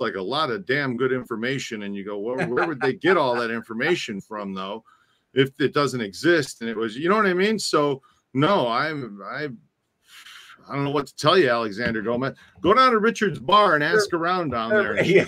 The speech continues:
Speaker 1: <laughs> You know what I mean? I don't know what to tell you.
Speaker 2: Take a camera
Speaker 1: Have
Speaker 2: with you,
Speaker 1: fun,
Speaker 2: too.
Speaker 1: dude. Have fun. Yeah, take a camera with you. See, see what happens.
Speaker 2: Um, a lot of people say that, uh, Albie Vienna is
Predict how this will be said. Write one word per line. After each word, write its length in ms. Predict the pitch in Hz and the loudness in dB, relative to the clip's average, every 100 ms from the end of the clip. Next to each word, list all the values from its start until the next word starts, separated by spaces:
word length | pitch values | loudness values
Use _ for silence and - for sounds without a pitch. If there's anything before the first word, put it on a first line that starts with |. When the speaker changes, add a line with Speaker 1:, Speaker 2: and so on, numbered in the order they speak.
| - | 2
Speaker 1:
<laughs> 680 | 254 - - - 120 127 131 | 0 0 0 0 2 2 2
You 60 | 170 | 4
know 80 | 151 | 4
what 80 | |
I 160 | 151 151 | 6 4
mean? 280 | 151 160 160 | 2 -2 0
I 160 | 165 | -2
don't 120 | 120 160 | 0 0
know 180 | 294 | 0
what 80 | - | 0
to 80 | - - | -6 -6
tell 220 | 285 277 | -6 -4
you. 80 | 135 | 0
Speaker 2:
Take 300 | - - 285 | 4 4 4
a 40 | - | 2
camera 380 | 285 320 311 - | 8 10 12 10
Speaker 1:
Have 80 | 240 | 8
Speaker 2:
with 160 | 226 | 2
you, 80 | 185 | 2
Speaker 1:
fun, 360 | 240 196 147 135 | 4 8 8 8
Speaker 2:
too. 0 | 127 113 | 2 -4
Speaker 1:
dude. 100 | 113 | -8
Have 80 | 143 - 214 | -8 -2 4
fun. 120 | 214 | 6
Yeah, 120 | 214 | 6
take 220 | 170 226 220 | 8 6 8
a 40 | |
camera 440 | 233 269 285 196 | 8 8 8 4
with 120 | 160 139 | 2 2
you. 120 | 123 | 0
See, 340 | 107 170 165 - - - | 0 -4 -4 -6 -10 -8
see 200 | - 220 | -4 2
what 180 | 233 208 | 6 8
happens. 640 | 233 247 - 110 95 - - 165 196 262 170 - _ _ | 8 4 0 -4 -6 -18 -14 -10 -6 -6 -8 -14 _ _
Speaker 2:
Um, 440 | 190 190 196 185 - _ 190 | 6 8 8 4 -2 _ 0
a 60 | |
lot 220 | 214 330 | 2 4
of 80 | 285 | 2
people 280 | - 208 190 | 0 -2 -2
say 480 | - 208 190 180 180 | -4 -4 0 2 0
that, 320 | 170 143 127 _ _ _ - | 0 -2 -2 _ _ _ -12
uh, 420 | 113 104 98 95 85 _ _ _ _ _ _ | -8 -6 -6 -8 -14 _ _ _ _ _ _
Albie 420 | 147 151 160 175 139 | -2 0 0 -2 -2
Vienna 420 | 131 143 185 - _ _ _ _ _ _ _ _ _ - | -6 -6 -8 -10 _ _ _ _ _ _ _ _ _ -8
is 540 | 147 139 131 127 - | -4 -2 -2 -4 -8